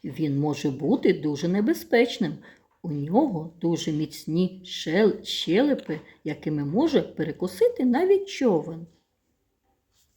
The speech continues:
Також в Африці мешкають гепарди. Це найшвидші кішки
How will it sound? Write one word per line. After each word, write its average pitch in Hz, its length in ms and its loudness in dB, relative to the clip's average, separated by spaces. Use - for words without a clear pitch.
Також 277 560 4
в 226 40 6
Африці 156 500 4
мешкають 285 800 0
гепарди. 165 760 -4
Це 156 220 4
найшвидші 170 880 4
кішки 202 760 -4